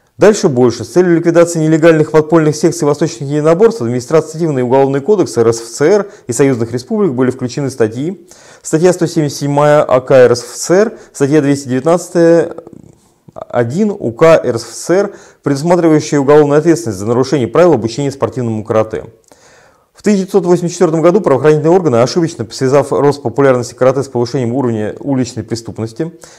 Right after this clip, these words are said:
в законодательном порядке на-, закрыли все секции и клубы, а сама первая и единственная федерация были распущены. Напоминаю, всё происходит в восемьдесят четвёртом году. Ветры перемен, волны демократизации сняли практически все запреты и ограничения на занятия восточными боевыми искусствами, и в восемьдесят девятом году была организована,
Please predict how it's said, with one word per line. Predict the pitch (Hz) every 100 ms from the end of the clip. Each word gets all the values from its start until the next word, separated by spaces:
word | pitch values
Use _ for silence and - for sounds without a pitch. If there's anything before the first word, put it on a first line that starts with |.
| _ _
в | 113
законодательном | 131 180 196 190 175
порядке | 143 151 147 143
на-, | 127 139
закрыли | 123 139 165 151
все | 165 156
секции | 160 - 131
и |
клубы, | - 113 104 113 - -
а | -
сама | 165 175
первая | 170 175 135 120
и | 127
единственная | 127 147 - 113
федерация | 117 208 226 202
были | 156 139 147
распущены. | 127 123 - 120 - - - _ _
Напоминаю, | 120 147 165 214 202
всё | 170
происходит | 147 143 165 117
в |
восемьдесят | 143 139 120
четвёртом | - 113 101
году. | 95 92 - - _ - - - -
Ветры | 143 196 170
перемен, | 180 196 233 208 -
волны | 113 143 170
демократизации | 147 151 156 151 156 202 202 - 95
сняли | - 170
практически | 170 131 170 156 -
все | - 139
запреты | 131 190 202 113
и |
ограничения | 107 127 127 180 160
на | 117
занятия | 127 135 117
восточными | 117 131 - 107
боевыми | 117 117 107
искусствами, | 110 190 - 139
и | - 135
в |
восемьдесят | 120 160 139 117
девятом | 123 110
году | 117 156
была | 147 117
организована, | 113 113 113 151 165 -